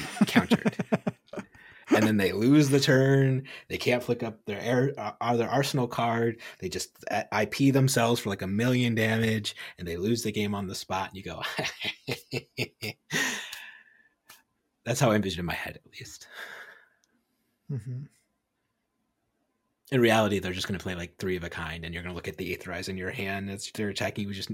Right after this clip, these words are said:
Speaker 1: like, five power
Speaker 2: Right, well
Speaker 1: arrows, and you're just like, "Oh, I can't block 'cause I have this instant that doesn't block."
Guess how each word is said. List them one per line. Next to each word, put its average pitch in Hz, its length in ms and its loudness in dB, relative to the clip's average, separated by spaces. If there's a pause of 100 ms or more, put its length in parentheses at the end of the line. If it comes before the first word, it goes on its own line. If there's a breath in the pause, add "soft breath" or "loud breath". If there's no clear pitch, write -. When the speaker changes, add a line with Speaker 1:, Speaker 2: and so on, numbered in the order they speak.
(180)
Speaker 1:
like, 92 320 -10 (1000)
five 95 220 -2
power 143 220 2
Speaker 2:
Right, 143 80 2
well 147 220 4
Speaker 1:
arrows, 101 440 -6
and 98 100 -6
you're 95 120 -4
just 87 140 -10
like, 104 100 -4
"Oh, 104 80 4
I 95 100 0
can't 98 260 -6
block 98 220 -2
'cause - 120 -10
I 90 40 -6
have 90 100 -10
this - 140 -14
instant 92 320 -12
that 71 100 -16
doesn't - 260 -18
block." - 400 -20